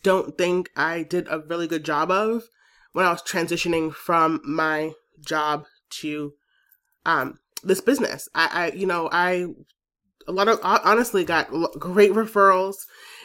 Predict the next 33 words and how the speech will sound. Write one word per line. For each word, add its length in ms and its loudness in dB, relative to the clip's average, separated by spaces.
and, 680 2
you 60 0
know, 60 4
I 80 4
had 380 2
ads 240 4
running 240 4
in 160 -2
the 100 -12
funnels 360 0
and 100 -6
things 180 0
like 140 -2
that, 180 -4
but 160 -4
I 140 2
was 240 -4
just 400 -4
like, 320 0
"Oh, 240 6
I'm 100 4
just 160 -4
doing," 180 6
I 60 10
was 100 8
just 240 2
so 400 4
happy 320 2
to 100 4
do 280 0
the 100 2
thing 320 2
<laughs> 600 4